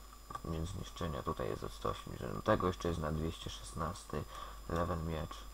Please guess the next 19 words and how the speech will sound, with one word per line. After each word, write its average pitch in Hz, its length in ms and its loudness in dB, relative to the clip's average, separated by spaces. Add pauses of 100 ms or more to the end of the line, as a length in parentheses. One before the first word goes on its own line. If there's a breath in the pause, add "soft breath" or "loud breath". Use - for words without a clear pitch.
(340)
więc - 240 0 (340)
jeszcze - 240 -2
to - 120 -4
nie 78 160 -2
jest 73 220 -4
koniec. - 360 0 (1800 loud breath)
No 123 140 4
i 123 100 2
tak, 113 260 4 (840 loud breath)
gdzie 92 280 4
wam, 92 320 4
gdzie 92 220 4
wam 92 180 4
je-, 87 120 0 (120)
o, 90 280 8
tutaj - 340 0
was - 280 0
jeszcze - 300 -4
przeteleportuję. - 1040 0